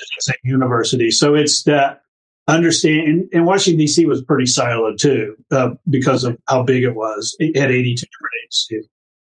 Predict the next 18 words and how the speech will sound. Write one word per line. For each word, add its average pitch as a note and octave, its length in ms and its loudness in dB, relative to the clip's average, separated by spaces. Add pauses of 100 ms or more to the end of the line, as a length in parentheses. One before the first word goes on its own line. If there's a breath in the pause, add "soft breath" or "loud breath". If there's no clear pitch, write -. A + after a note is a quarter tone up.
But D3+ 120 4
it's, D#3 280 0
it's D#3+ 200 2
understanding D#3+ 800 2
how C#3+ 160 0
governance C#3+ 520 2
works C#3+ 600 0 (420)
and C3+ 140 0
how C#3 640 2
you C#3+ 140 2
have C3+ 200 2
to C3+ 80 2
get C3+ 160 2
input C#3 420 2
from C3 240 2
all C3 240 2
the C3 120 2
different C3 400 0